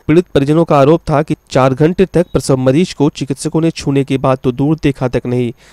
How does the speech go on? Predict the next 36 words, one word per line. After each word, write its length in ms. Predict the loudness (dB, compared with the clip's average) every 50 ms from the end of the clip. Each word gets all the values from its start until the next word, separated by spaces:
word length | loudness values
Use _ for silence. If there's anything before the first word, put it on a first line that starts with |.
| _ _ _ -4
जब 160 | -4 -2 -2
बच्चा 280 | -2 -2 0 0 0
पेट 300 | 0 0 0 0 0 0
में 120 | 0 0 0
ही 80 | 0 2
मरने 320 | 0 0 0 0 -2 -2
के 80 | 0 0
बाद 180 | 0 0 0 0
प्रसव 300 | -2 -4 -4 -2 -4 -4
हुआ 240 | 0 0 0 0 0
तो 140 | -2 -2 -4
उसे 180 | -4 -4 -4 -2
बेवजह 340 | 0 0 0 0 0 0 0
ऑक्सीजन 400 | -2 -2 -4 -8 -8 -6 -4 -4
लगाकर 480 | -2 -2 -2 -2 -2 0 0 -2 -2 -2 -6 -18 -20 -20 _ _ -2
रेफर 340 | 0 0 0 0 -2 -4 -2
कर 220 | -2 0 0 0
दिया। 260 | 0 0 0 0 0 -2 -4 -8 _ _ _ _ _
उधर 120 | -4 -4 -4
शंभूगंज 520 | -2 -2 -2 -2 0 0 0 0 0 0 0
सीएचसी 460 | -2 -2 0 0 0 -2 -4 -8 -6
के 120 | -4 -4
प्रभारी 320 | -4 -4 -4 -4 -4 -4 -6
चिकित्सा 380 | -6 -8 -10 -10 -6 -4 -4 -4
पदाधिकारी 600 | -2 -2 -4 -4 -2 -2 -2 -2 -2 -2 -4 -6 -8 -14 -20 -20 -20 _ _ -4
डॉक्टर 260 | -2 -2 0 0 -2 0
अजय 220 | 0 2 0 0
शर्मा 300 | 0 0 -2 0 0 0
ने 100 | 0 0
बताया 340 | 0 0 0 0 0 -2 -2
कि 160 | -2 -4 -6 -4
ऐसी 240 | -4 -6 -2 -2 -2
कोई 220 | 0 0 0 0 0
बात 280 | 0 0 -2 -2 -2 -4
नहीं 160 | -4 -2 -2 -2
है, 180 | -2 -2 -4